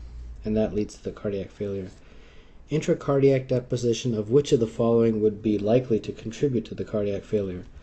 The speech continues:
Well, I, I just mentioned it, actually, and of course the answer is iron. So that's pretty straightforward. It's a good question, though. Uh,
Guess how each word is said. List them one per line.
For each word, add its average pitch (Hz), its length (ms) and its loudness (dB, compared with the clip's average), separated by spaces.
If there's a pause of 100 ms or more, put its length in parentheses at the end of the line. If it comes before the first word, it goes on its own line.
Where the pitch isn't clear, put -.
(500)
Well, 113 280 0
I, 117 60 2
I - 40 2
just 131 220 0
mentioned 120 360 2
it, 101 120 -2
actually, 104 440 0 (920)
and 104 320 0
of 95 100 -10
course 104 240 2
the 98 200 -6
answer 98 260 -10
is 92 100 -8
iron. 92 440 -10 (1200)
So 139 140 2
that's 131 100 4
pretty 104 220 2
straightforward. 92 600 -6 (100)
It's - 80 -6
a 151 40 0
good 185 180 4
question, 104 420 -2
though. 95 180 -8 (2750)
Uh, 120 440 -2